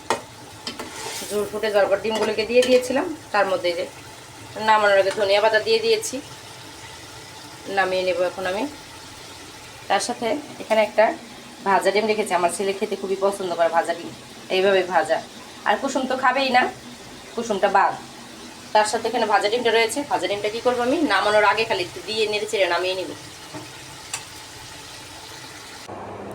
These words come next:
এই হচ্ছে আমাদের রাজকুমারী। তো দেখেন, আইসাই সাথে সাথে রাজকুমারীকে তুলে নিয়ে গেছি, হাতটা ধুয়ে নিয়েছি। তো দেখেন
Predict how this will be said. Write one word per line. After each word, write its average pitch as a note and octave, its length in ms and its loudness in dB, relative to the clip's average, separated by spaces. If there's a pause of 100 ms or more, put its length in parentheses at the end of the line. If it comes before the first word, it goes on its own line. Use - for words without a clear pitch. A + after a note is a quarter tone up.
(460)
এই A3 140 10
হচ্ছে G#3+ 300 6 (300)
আমাদের F3+ 280 8 (520)
রাজকুমারী। F3 500 8 (1120)
তো E3 80 10 (420)
দেখেন, F3+ 240 8 (880)
আইসাই G3 440 8
সাথে G3+ 200 8
সাথে F#3+ 200 8
রাজকুমারীকে F#3 500 6
তুলে F#3+ 220 10
নিয়ে G3 140 10
গেছি, F3+ 200 4 (260)
হাতটা E3 340 8
ধুয়ে F3 220 8
নিয়েছি। F#3 320 6 (1040)
তো F3+ 60 8 (100)
দেখেন F3+ 240 8